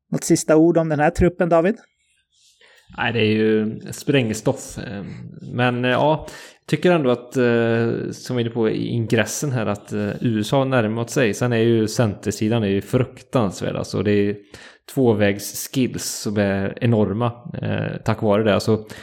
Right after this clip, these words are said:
Speaker 2: också då också att se McDavid, McKinnon, Crosby, alltså den centertrion är ju, ja, det kan inte bli mer mumma än så.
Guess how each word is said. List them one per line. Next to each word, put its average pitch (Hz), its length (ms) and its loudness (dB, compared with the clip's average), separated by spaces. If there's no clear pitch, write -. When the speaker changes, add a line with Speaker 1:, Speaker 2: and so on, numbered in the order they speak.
Speaker 2:
också 131 240 -2
då 131 60 4
också 123 180 0
att 117 120 -2
se 127 300 0
McDavid, 120 840 -2
McKinnon, 117 680 0
Crosby, - 720 -2
alltså 113 200 -4
den 117 520 0
centertrion 104 1600 0
är 92 120 2
ju, 95 380 0
ja, 107 420 0
det 107 60 -4
kan 110 100 2
inte 104 140 0
bli 113 160 2
mer 98 120 2
mumma 95 280 0
än 92 80 -2
så. 95 200 -4